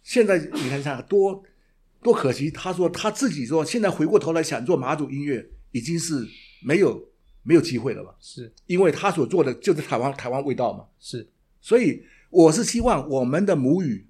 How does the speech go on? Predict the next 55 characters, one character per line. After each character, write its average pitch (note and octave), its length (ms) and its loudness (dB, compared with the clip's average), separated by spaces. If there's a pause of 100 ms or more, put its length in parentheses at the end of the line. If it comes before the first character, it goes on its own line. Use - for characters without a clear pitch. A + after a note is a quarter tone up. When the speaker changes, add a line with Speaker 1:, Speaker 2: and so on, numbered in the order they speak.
Speaker 1:
能 C#3+ 200 0
够 C#3 380 4 (500)
被， B2+ 500 0 (400)
被 A#2 460 0 (260)
Speaker 2:
就 D3 60 -20
是 C3+ 140 -20
深 D3+ 200 -8
入 D#3+ 80 -10
到 C#3+ 80 -2
生 D#3 300 -6
活 A#2+ 140 -6
的 A#2 80 -6
各 C#3 160 -8
个， F3+ 60 6
Speaker 1:
对， A#2+ 100 6
对， B2+ 180 2
对。 C3 200 0
Speaker 2:
不 G#2+ 40 -2
只 A#2+ 60 -10
是 C3 80 -10
在 C3+ 100 -2
学 A2 220 -10
校。 A2 280 -8
Speaker 1:
是。 - 440 -2 (100)
Speaker 2:
嗯。 G#2+ 160 -14
Speaker 1:
能 E3 180 4
够， F#3+ 200 4
能 D#3+ 180 2
够 G#3+ 100 6
希 A3+ 140 2
望 G#3+ 180 4
大 F#3 140 -4
家 E3+ 140 -2
能 C#3+ 160 -4
够 E3 120 2
哈， D3 160 -2
一 F#3+ 80 -6
起 D3+ 180 -4
努 G#2+ 120 -6
力 C3+ 140 -4
啊， A2+ 120 -8
把 B2 140 -6
母 D#3 260 -2
语 A#2+ 180 -4
那 C#3+ 140 -2
个 C3 160 -6
哈， A2 280 -12 (260)
生 E3 260 -2
根 E3 140 0
发 D3 200 -4
展 A#2 200 -6
了， G#2 240 -14
Speaker 2:
是。 - 220 -16
Speaker 1:
然 C3+ 100 -4
后 C3+ 100 -6